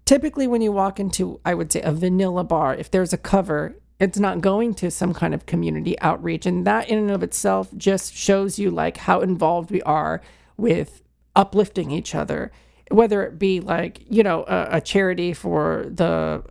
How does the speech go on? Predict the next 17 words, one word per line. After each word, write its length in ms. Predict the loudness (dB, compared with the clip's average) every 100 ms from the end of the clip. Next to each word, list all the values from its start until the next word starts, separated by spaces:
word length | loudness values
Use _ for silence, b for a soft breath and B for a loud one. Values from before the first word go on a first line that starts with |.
| -18
uh, 320 | -16 -12 -10 -6 -4 -4 -6
um, 160 | -12 -18 -18 -18 -18 _ _ -6
the 160 | -6 -6 -12 -14
queer 280 | 2 4 4
youth 560 | 2 0 -2 -6 -14 _ -4
or 540 | 0 2 2 0 -4 b b b b _ _ 0
animal 340 | 2 2 0
shelters 640 | 0 -2 -2 -4 -4 -4 -8
or 680 | -2 0 0 -2 -4 -8 -16 -4
the 260 | 2 2 2
aids 240 | -4 -2
Foundation 640 | 0 0 -2 -4 -4 -2 0
or 80 |
whatever 420 | 2 2 2 0 -2
it 100 | 0
might 280 | -2 -4 -4
be. 400 | -4 -2 -4